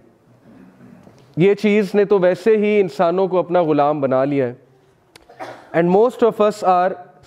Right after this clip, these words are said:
slaves to this addiction, that is the addiction of social media, smartphones, and then obviously laptop पे सारी रात जागना, Netflix पे बैठे रहना,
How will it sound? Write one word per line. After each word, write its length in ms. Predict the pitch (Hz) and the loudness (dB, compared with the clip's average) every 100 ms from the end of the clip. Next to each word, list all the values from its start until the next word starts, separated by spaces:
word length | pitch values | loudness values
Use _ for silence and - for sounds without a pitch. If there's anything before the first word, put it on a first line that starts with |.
| - | -8
slaves 480 | 214 214 208 135 104 - _ _ _ _ _ _ _ _ _ | 0 2 2 -2 -8 -20 _ _ _ _ _ _ _ _ _
to 100 | 156 | -2
this 220 | 151 156 156 | 0 0 0
addiction, 480 | 156 151 - 156 147 - _ _ _ _ _ _ | 0 -2 -4 -4 -4 -10 _ _ _ _ _ _
that 260 | 160 170 190 | 0 2 2
is 80 | 160 | 2
the 140 | 175 | 2
addiction 420 | 156 151 180 175 | 0 -2 -2 -2
of 60 | 147 170 | -2 -2
social 340 | 151 175 151 156 | -2 0 0 2
media, 320 | 151 175 175 175 - - - - - | 2 2 2 0 -4 -14 -20 -10 -4
smartphones, 760 | 160 165 170 185 175 170 175 - _ _ _ _ _ _ _ _ - | -2 -2 -2 -2 0 0 -4 -8 _ _ _ _ _ _ _ _ -2
and 220 | 208 220 | 0 2
then 160 | 262 | 2
obviously 580 | 240 226 240 233 208 220 220 - - 156 | 2 2 0 0 0 0 0 -4 -6 0
laptop 500 | 175 185 185 196 190 - | 2 2 0 0 0 0
पे 240 | 190 185 160 - | 2 2 0 -2
सारी 280 | 175 180 | 0 2
रात 320 | 160 160 165 135 | 2 2 0 0
जागना, 440 | 147 147 147 160 156 - _ _ _ _ _ _ _ _ _ _ _ - | 0 0 0 0 -2 -8 _ _ _ _ _ _ _ _ _ _ _ -4
Netflix 540 | 143 147 - 165 - | -2 -2 0 -2 -2
पे 120 | 170 156 | -2 0
बैठे 320 | 139 147 156 | 0 2 0
रहना, 300 | 151 147 | 2 2